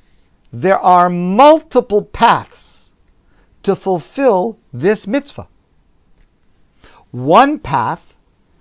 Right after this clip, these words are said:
is to marry and biologically give birth to children. That's one path.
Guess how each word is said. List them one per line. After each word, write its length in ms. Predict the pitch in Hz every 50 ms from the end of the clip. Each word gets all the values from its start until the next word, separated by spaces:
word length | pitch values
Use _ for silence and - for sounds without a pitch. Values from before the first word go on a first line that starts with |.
| _ _ _ _ _
is 400 | 170 175 185 185 196 190 - - _ _ _ _ _
to 100 | - 123
marry 560 | 127 127 127 120 123 127 135 165 226 233 - _ _ _ _ _
and 220 | 165 175 165 151
biologically 920 | 135 156 156 151 151 156 175 208 247 - - 143 120 - 127 139 156 202 - _ _ _ _ _ _ _ _ _ _ _ -
give 200 | 170 180 156 123
birth 220 | 131 123 113 -
to 80 | - 165
children. 400 | - 277 285 214 - - 92 - _ _ _ _ _ _ _
That's 200 | - - 285 -
one 240 | 262 294 285 285 -
path. 280 | - 165 139 - -